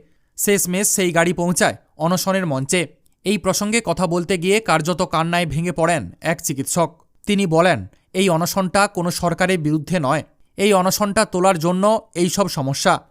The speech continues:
আমার একটাই বক্তব্য, হাত জোড় করে বলছি, এই অনশন ধর্নাটা এরা কোনো রাজনীতির দলের বিরুদ্ধে নয়,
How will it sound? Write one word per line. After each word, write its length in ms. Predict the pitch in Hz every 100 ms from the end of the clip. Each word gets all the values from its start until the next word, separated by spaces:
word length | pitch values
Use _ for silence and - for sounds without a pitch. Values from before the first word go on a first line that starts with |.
| _
আমার 240 | 160 180 180
একটাই 300 | 170 196 180
বক্তব্য, 640 | 160 - 202 170 139 - _
হাত 220 | - 175 151
জোড় 220 | 190 185
করে 180 | 185 170
বলছি, 440 | 156 165 202 123 _ _ -
এই 180 | 190 196
অনশন 440 | 165 180 208 185
ধর্নাটা 520 | 131 151 180 175 131 - _ _ -
এরা 300 | 180 196 220 _ _
কোনো 220 | 175 175 170
রাজনীতির 640 | 156 160 185 - 208 208 _
দলের 360 | 143 151 175 180
বিরুদ্ধে 380 | 143 160 147 180
নয়, 220 | 139 139